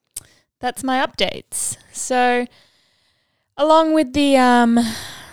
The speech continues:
along with the theme that I said earlier, my, like, personal development era, <laughs> I'm just gonna talk about a few things that I've learnt,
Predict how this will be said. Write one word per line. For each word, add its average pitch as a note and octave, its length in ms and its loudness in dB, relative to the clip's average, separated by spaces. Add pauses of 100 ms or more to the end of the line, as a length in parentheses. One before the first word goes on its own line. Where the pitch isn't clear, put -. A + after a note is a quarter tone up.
(340)
along B3+ 320 -6
with B3+ 240 -4
the A#3 280 0
theme G#3+ 680 -2 (240)
that G#3+ 100 -6
I G#3+ 380 -4 (220)
said G#3+ 280 -8
earlier, G3+ 520 -2 (220)
my, G3+ 220 -12
like, G3+ 260 -12
personal A3 540 -8
development G#3 680 -6 (200)
era, G#3+ 400 -2 (500)
<laughs> - 400 -20
I'm A#3 140 -4
just C4 220 -6
gonna D4 160 -4
talk A#3 260 -2
about G3 360 -2 (760)
a A#3 80 -2
few B3+ 260 -6
things G#3+ 540 -6
that G3 320 -6
I've F#3 640 -4 (280)
learnt, F#3 760 -2